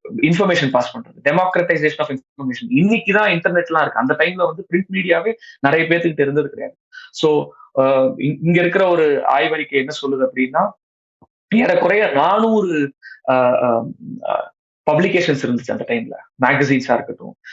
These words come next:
So, அந்த நானூறு மேகசின்ஸ் ஆக்டிவா புழங்கிட்டு இருந்துச்சுன்றாங்க. அது ம-, ம-, across years. சில மேகசின்ஸ் எப்படி இருக்கும்னா, ஒரு அஞ்சு, ஆறு மாசம், ஏழு மாசம் புழங்கும். அதுக்கப்புறம் அவருக்கு, ஆ, அந்த நடத்துற ஆ, ஆ, ஆ, ஆள்கிட்ட காசு குறைஞ்சிரும் அப்படிங்கிறப்ப இன்னொருத்தர் எடுத்து நடத்துவார். அந்த மாதிரி நிறைய இருந்திருக்கு. And even,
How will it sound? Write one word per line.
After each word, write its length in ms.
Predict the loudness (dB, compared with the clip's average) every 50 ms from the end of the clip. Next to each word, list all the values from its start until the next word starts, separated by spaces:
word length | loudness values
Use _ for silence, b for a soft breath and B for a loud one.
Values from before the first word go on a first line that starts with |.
| B
So, 160 | B -2 0
அந்த 120 | 2 2 2
நானூறு 360 | 2 2 2 2 2 2 2
மேகசின்ஸ் 460 | 2 0 -2 0 -2 -4 -4 -2 0
ஆக்டிவா 420 | -2 -2 -2 0 0 2 2 2 2
புழங்கிட்டு 380 | 2 2 2 2 2 0 -2 -6
இருந்துச்சுன்றாங்க. 460 | -6 -6 -8 -10 -10 -10 -14 -14 _ _ _
அது 300 | -2 -2 0 0 -2 -2 -2 0
ம-, 140 | 0 0 2
ம-, 160 | 2 0 0 -2 -10 -8 -4 -2
across 280 | -2 0 2 0 0 0 0 0
years. 100 | 0 0
சில 380 | 0 -2 -8 -4 -2 0 0 2
மேகசின்ஸ் 400 | 2 0 0 2 0 0 2 0
எப்படி 240 | 0 0 2 0
இருக்கும்னா, 300 | 0 0 -4 -2 -2 -2 -4 b b b b
ஒரு 180 | 0 2 2 2
அஞ்சு, 280 | 2 2 2 2 2
ஆறு 200 | 2 2 2 2
மாசம், 300 | 2 0 0 0 0 0
ஏழு 180 | 0 2 2 2
மாசம் 380 | -2 -2 -4 -4 -8 -14 -14 _ _ _ _ _ _ 0
புழங்கும். 280 | 0 0 0 -2 -6 -2
அதுக்கப்புறம் 460 | 0 0 0 2 0 0 0 2 2 2
அவருக்கு, 280 | 2 2 0 -2 -6 -2 0 2
ஆ, 160 | 2 4 2
அந்த 180 | 2 0 0
நடத்துற 300 | 0 2 2 2 2 2
ஆ, 200 | 2 2 2 2 2 2 0
ஆ, 340 | 0 -2 -2 -6 -8 -8 -2
ஆ, 140 | 0 0 0
ஆள்கிட்ட 200 | 0 -2 -8 -8
காசு 400 | -6 -6 -6 -6 -8 _ -6 -6
குறைஞ்சிரும் 580 | -6 -6 -8 -12 -16 -16 _ -18 -6 -2 -2
அப்படிங்கிறப்ப 340 | 0 0 2 2 0 0 2
இன்னொருத்தர் 380 | 0 0 2 2 0 0 0 -2
எடுத்து 320 | -4 -4 -4 -6 -10 -12
நடத்துவார். 260 | -12 -10 -6 -6 -2
அந்த 220 | -2 -2 0 0 0
மாதிரி 240 | 0 2 0 2 0
நிறைய 260 | 0 0 0 0 -2
இருந்திருக்கு. 460 | -2 -6 -12 -14 -18 _ _ _ _ B B B B B B B
And 180 | B 0 2 2
even, 320 | 2 2 2 2 0 0